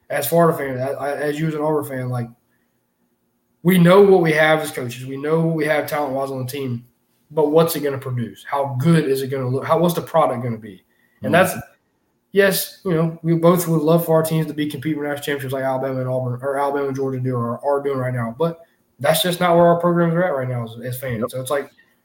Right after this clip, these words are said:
Speaker 1: be okay with nine and three. Be okay with a very good progression from, hey, last year we went six and seven. The same talent outside of a few guys went nine and three this year. Guess what?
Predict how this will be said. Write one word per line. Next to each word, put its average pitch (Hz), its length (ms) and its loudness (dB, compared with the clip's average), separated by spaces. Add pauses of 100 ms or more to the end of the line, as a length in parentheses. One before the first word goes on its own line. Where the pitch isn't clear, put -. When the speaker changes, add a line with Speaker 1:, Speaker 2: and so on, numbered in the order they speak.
(200)
Speaker 1:
be 202 220 8
okay 202 420 8
with 175 260 2
nine 165 240 2
and 165 140 0
three. 170 200 -4
Be 156 200 -4
okay 185 440 -2
with 165 300 -4 (380)
a 147 160 0
very 160 360 2
good 170 560 2 (360)
progression 165 560 0
from, 151 320 -4
hey, 156 160 2
last 165 280 2
year 180 100 0
we 180 60 0
went 151 120 -2
six 190 280 -6
and 143 100 -6
seven. 117 440 -8 (460)
The 160 120 -4
same 190 380 2
talent 185 380 0 (100)
outside 160 340 0
of 139 80 -2
a 127 60 -6
few 175 240 -4
guys 143 460 -4 (400)
went 156 180 0
nine 151 260 2
and 127 80 -8
three 135 140 -4
this 120 200 -6
year. 104 140 -8
Guess 147 260 -4
what? 117 240 -6